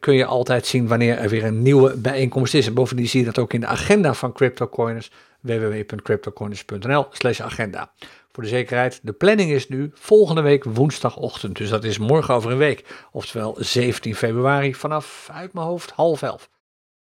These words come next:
Ehm, wat wilde ik zeggen over het café? Eh, ja, oh ja, er werden een paar vragen gesteld in het café. Er werden heel veel vragen gesteld in het café. Veel hebben we ook behandeld.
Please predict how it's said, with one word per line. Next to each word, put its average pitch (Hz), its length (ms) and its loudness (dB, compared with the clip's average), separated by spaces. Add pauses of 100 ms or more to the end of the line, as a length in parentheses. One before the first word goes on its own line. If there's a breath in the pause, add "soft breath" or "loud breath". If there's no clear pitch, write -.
(200)
Ehm, 185 1300 2
wat 175 140 2
wilde 170 180 4
ik 151 60 2
zeggen 113 240 0
over 123 140 -2
het 131 100 -6
café? 127 260 0
Eh, 139 420 4
ja, 190 200 4
oh 185 140 2
ja, 104 200 2
er 123 60 -2
werden 151 200 4
een 143 80 0
paar 160 220 2
vragen 151 260 0
gesteld - 300 2
in 143 80 -4
het 127 100 -6
café. 135 300 -2
Er 123 220 2
werden 110 200 0
heel 117 100 4
veel 139 200 4
vragen 107 240 -6
gesteld 104 280 -4
in 110 60 -8
het 104 100 -12
café. 160 340 2
Veel 156 220 2
hebben 127 200 2
we 113 60 0
ook 101 80 -8
behandeld. 147 460 -2